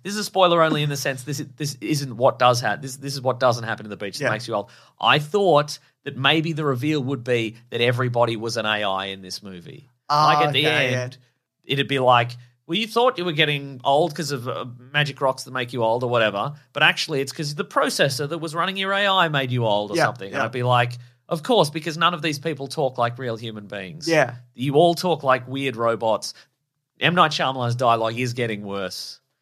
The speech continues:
Speaker 2: Maybe.
Speaker 1: But he hasn't done anything since Glass.
Speaker 2: No, he's, oh, since Glass, no.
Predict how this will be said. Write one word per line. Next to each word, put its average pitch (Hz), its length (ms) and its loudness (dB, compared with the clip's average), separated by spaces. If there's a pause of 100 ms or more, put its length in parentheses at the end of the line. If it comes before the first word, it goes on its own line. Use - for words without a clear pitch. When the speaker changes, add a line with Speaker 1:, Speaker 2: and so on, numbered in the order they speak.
(260)
Speaker 2:
Maybe. 123 340 -2
Speaker 1:
But - 60 -14 (340)
he 240 100 2
hasn't 269 220 4
done 190 120 4
anything 160 280 0
since 131 440 -6
Glass. 101 680 -2 (120)
Speaker 2:
No, 233 220 4
he's, 214 320 -2 (320)
oh, 170 200 8
since 127 240 -2
Glass, 127 280 -4
no. 127 340 2